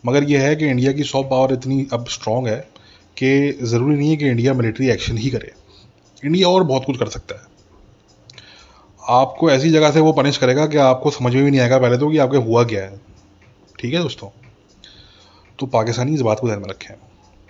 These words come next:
ये week आपकी celebration के लिए है, इस week में आप celebrate करें कि आपके जो जांबाज मर्द मोमिन जो हैं मिस्टर बिलावल, वो इंडिया को ललकार के आ गए हैं, ठीक है। आप हैं सिर्फ बातों के शेर, तो आप लोग बातों में खुश रहें,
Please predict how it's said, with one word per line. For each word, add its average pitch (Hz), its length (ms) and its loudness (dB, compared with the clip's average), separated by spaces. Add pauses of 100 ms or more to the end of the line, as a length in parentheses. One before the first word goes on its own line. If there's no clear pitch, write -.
(580)
ये 110 240 0
week 135 280 2
आपकी 123 220 2
celebration 120 520 -2
के 143 80 0
लिए 143 220 2
है, 147 100 -4 (460)
इस 117 180 -8
week 117 160 -8
में 120 80 0
आप 113 60 -2
celebrate 110 380 -4
करें 143 220 -2 (720)
कि 120 80 -4
आपके 110 300 0
जो 120 100 2
जांबाज 107 640 0 (400)
मर्द 110 240 -2 (140)
मोमिन 117 300 -2
जो 127 80 2
हैं 120 240 -2 (100)
मिस्टर 110 220 -4
बिलावल, 110 340 -2 (500)
वो 117 420 0
इंडिया 113 240 0
को 123 60 2
ललकार 107 320 0
के 120 100 -2
आ 104 100 2
गए 117 100 -4
हैं, 135 140 -8 (600)
ठीक 104 180 -8
है। 123 140 -18 (520)
आप 120 280 2
हैं 131 140 0
सिर्फ 139 180 -2
बातों 110 300 -2
के 139 100 2
शेर, 123 280 -2 (380)
तो - 60 -10
आप 113 220 0
लोग 131 140 0
बातों 104 200 0
में 131 120 0
खुश 120 200 0
रहें, 120 120 -6